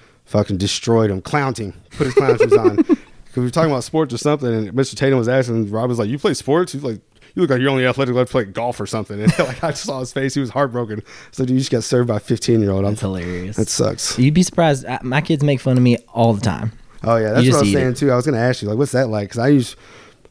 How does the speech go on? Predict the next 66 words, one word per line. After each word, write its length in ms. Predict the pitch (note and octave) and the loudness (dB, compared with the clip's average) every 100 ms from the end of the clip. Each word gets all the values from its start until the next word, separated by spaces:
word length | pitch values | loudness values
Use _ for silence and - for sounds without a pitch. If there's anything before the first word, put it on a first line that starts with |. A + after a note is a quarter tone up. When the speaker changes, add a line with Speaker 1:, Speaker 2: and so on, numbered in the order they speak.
| - | -20
Speaker 1:
I, 60 | |
it's 140 | - - - | -20 -14 -8
just 220 | C3 - - | -6 -6 -2
fun 180 | A#2+ A#2 | 0 0
fucking 220 | A#2+ A#2+ | 0 0
with 120 | B2 | 0
teachers. 420 | G#2 - G2 - - | 0 0 -4 -6 0
Speaker 2:
Mm-hmm. 280 | A2+ A#2+ B2+ - | 4 4 4 0
Speaker 1:
And 160 | G#2+ | 2
then 140 | A2 G2 | 2 2
you 140 | C3 | 0
have 160 | C#3 G#2+ | 0 -2
to 60 | |
deal 120 | G#2 | -2
with 100 | G#2 | -2
it 80 | F#2+ - | -2 -4
every 280 | G#2 G#2+ | 0 0
day, 280 | G2+ G2 E2+ G2+ | 2 2 2 0
nonstop. 640 | G2+ G#2 - G2+ E2+ - - - _ - | 0 2 0 -2 -4 -10 -20 -20 _ -6
Speaker 2:
Those 200 | C#3+ E3 | 2 2
Speaker 1:
Like 80 | B3 | 2
Speaker 2:
are 40 | G#3 | 0
the 80 | |
kids 220 | D#3 D3 A#2+ | 0 -2 0
you 80 | A#2+ | 0
like. 500 | B2+ F3 - - - _ _ _ | 0 -2 -6 -20 -20 _ _ _
Those 160 | C3+ D#3+ | 0 2
are 20 | |
the 60 | |
kids 180 | E3 D3+ | 2 2
I 60 | B2 | 2
like. 260 | A2+ A#2 | 2 0
The 80 | A2 | 2
ones 200 | A2+ B2 | 4 4
that'll 140 | B2 G#2 | 4 2
fuck 280 | - B2+ | 0 2
with 80 | C3 | 4
me 260 | B2+ B2+ B2+ | 4 4 4
and 260 | A2+ G#2+ | 2 2
I 120 | G#2 G#2+ | 0 -4
can 100 | G#2+ | -2
fuck 220 | A#2 A2+ | -2 -2
with 100 | G#2+ | 0
them 320 | C#3 C3+ B2+ | 4 6 6
and, 100 | G#2+ | 4
like, 200 | G2+ G2+ | 2 0
I 80 | G#2+ | -2
can 100 | A#2 | 0
talk 180 | A2 - | -2 0
shit 220 | B2 A2 | 0 0
to 60 | A#2 | 0
them 280 | A#2+ A#2 A2 | 2 4 4
or 80 | |
I 60 | A2 | 2
can 120 | A#2 | 0
cuss 240 | - A#2+ B2 | 0 0 0
in 80 | |
front 200 | A2+ A#2+ | 2 2
of 80 | A2+ | 4
them 120 | A2+ | 4
and 100 | A2+ | 4
they, 120 | A2+ A2 | 4 4
and 160 | A2+ | 4
they 60 | A2+ | 6
ain't 280 | A2 A2 G#2+ | 4 4 4
gonna 180 | G#2+ | 2